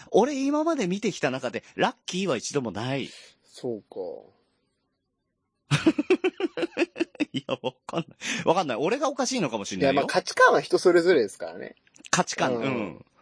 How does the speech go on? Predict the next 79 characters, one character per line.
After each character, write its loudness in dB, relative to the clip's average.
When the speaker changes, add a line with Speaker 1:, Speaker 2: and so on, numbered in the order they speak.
Speaker 1:
う -4
ん。 0
Speaker 2:
い 6
い 6
悪 12
い 6
じ 6
ゃ 4
な 4
い 6
と 0
思 2
う 0
ん 0
で 0
す 0
よ、 0
Speaker 1:
う -
ん。 -
で、 -
人 -
の、 -6
Speaker 2:
こ -4
れ -6
は、 -10
本 -14
当 -20
に。 -10
Speaker 1:
そ 2
う。 -8
だ 6
か 4
ら 2
人 -2
の 0
宙 0
に -4
対 4
し -12
て -2
の -4
価 -6
値 -10
観 -2
が -2
ラ -2
ッ -20
キ -8
ー -6
っ -20
て 4
い -2
う -2
の -2
を -2
俺 -4
持 -4
ち -2
合 0
わ -4
せ -8
て -4
な -2
い -6
だ -8
け -6
だ -6
か -4
ら、 -6
Speaker 2:
う -10
ん -12
う -16
ん。 -18
Speaker 1:
も 2
し -4
か -6
し -6
た -2
ら、 -2